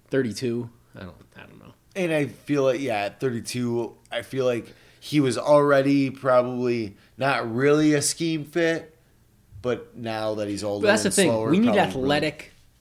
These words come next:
Speaker 1: like, limber linemen. I'm not so sure that guys that are thirty-two and are, I mean, he was always, like, more strength anyways. Like, I, I don't think at this point he can fit it.
Speaker 2: Yeah.
Speaker 1: Uh, Brian Winters, Forrest Lamp.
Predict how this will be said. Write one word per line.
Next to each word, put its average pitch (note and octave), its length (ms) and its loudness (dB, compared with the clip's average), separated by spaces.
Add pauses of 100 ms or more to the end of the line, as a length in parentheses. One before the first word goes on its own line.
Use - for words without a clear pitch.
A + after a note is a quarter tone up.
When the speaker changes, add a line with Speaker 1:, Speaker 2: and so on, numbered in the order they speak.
(180)
Speaker 1:
like, G#2 120 -16
limber C3+ 540 0
linemen. A#2 600 -2
I'm D3 140 -6
not F3+ 160 -6
so C#3+ 180 -4
sure D#3 260 -4
that G#2+ 240 -6
guys A#2+ 240 -8
that A2+ 80 -8
are G#2 80 -8
thirty-two A2+ 720 -4 (320)
and B2+ 140 -8
are, A2 220 -10 (140)
I A#2+ 60 -14
mean, A2+ 120 -10
he B2+ 100 -8
was A#2+ 120 -8
always, A2 300 -6
like, F2+ 240 -14
more G#2+ 160 -8
strength - 580 -10
anyways. G2+ 480 -12
Like, F2+ 260 -18
I, A#2+ 140 -16 (120)
I A2 80 -14
don't A2 200 -16
think G2+ 160 -16
at G2 60 -20
this G2+ 140 -14
point F#2 240 -14
he G2 60 -12
can G2 140 -18
fit G2+ 200 -14
it. E2 120 -18 (260)
Speaker 2:
Yeah. F#2+ 80 -16 (360)
Speaker 1:
Uh, A#2+ 200 -2
Brian C#3+ 380 2
Winters, D#3+ 440 -2
Forrest C3+ 360 -2
Lamp. A#2 340 -8